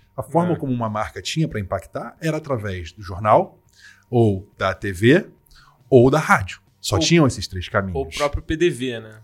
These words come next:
Speaker 1: Ou o P D V. É, hoje em dia tá na palma da mão.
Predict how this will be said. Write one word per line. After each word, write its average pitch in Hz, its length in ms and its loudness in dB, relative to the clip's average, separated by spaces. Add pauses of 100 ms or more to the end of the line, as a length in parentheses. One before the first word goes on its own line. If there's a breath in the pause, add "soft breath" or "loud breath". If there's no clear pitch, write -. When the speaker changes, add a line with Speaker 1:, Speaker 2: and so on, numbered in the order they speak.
Speaker 1:
Ou 139 140 10
o 117 40 12
P 104 140 6
D 139 100 0
V. 85 220 -10 (460 soft breath)
É, 107 340 0 (380)
hoje 123 240 6
em - 20 -4
dia 110 180 -4
tá 123 120 -6
na 131 80 -4
palma 95 200 -6
da 117 120 -12
mão. 98 160 -14